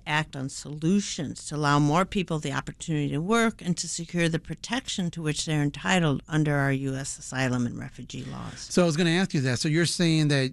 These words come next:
Speaker 2: one, you think the deadline right now, it's July thirty-first. If you arrive before July thirty-first, you're under this.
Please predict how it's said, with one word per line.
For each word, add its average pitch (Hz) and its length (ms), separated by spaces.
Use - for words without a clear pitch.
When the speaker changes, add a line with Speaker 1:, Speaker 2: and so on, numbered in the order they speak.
Speaker 2:
one, 151 760
you 147 140
think 143 360
the 131 100
deadline 143 720
right 135 180
now, 135 220
it's 117 120
July 131 380
thirty-first. 127 640
If 151 220
you 143 100
arrive 131 340
before 139 540
July 127 320
thirty-first, 131 800
you're 127 180
under 160 220
this. 120 280